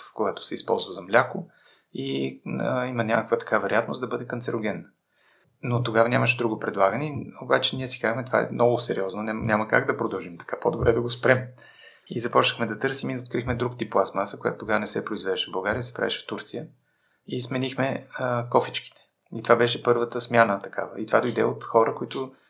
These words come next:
ни писаха: "Вие това мляко давате ли го на децата си? Не сте ли чели какво пише?" А пък, а, то реално нямаше избор от, тогава. Ние открихме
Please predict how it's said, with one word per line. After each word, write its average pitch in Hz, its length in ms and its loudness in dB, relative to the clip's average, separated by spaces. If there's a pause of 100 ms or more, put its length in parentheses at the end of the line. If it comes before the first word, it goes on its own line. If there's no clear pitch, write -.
(340)
ни 117 100 -6
писаха: 123 260 -2
"Вие 127 160 0
това 127 160 4
мляко 127 280 2
давате 104 280 0
ли 165 80 -2
го 175 120 -2
на 175 100 -2
децата 135 380 2
си? 120 260 -6 (400)
Не 117 60 -8
сте 120 220 0
ли 160 100 0
чели 165 260 4
какво - 300 -2
пише?" - 320 -4 (500)
А 131 200 -6
пък, - 400 -8 (220)
а, 123 420 0 (580)
то 120 120 2
реално 117 280 2
нямаше 120 440 2
избор 147 220 -4
от, - 220 -12 (400)
тогава. 92 320 -4 (1000)
Ние 127 160 2
открихме 123 580 0